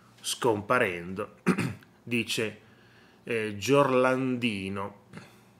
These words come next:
Claudio Giornaldino, che è un ginecologo e presidente della Società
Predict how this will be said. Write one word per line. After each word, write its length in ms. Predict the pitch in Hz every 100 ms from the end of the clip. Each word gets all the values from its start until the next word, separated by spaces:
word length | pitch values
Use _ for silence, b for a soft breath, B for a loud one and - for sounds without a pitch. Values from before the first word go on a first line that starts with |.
| _ _ _ _ _ _ _ _ - _ _ - _ _ B B B B -
Claudio 640 | 131 117 113 113 117 127
Giornaldino, 960 | 120 123 120 120 104 117 113 120 131
che 160 | - 104
è 20 |
un 140 | 101 101
ginecologo 640 | 110 123 120 107 110 101
e 60 | 98
presidente 500 | 110 104 107 107 101
della 160 | 98
Società 560 | 95 101 98 113 107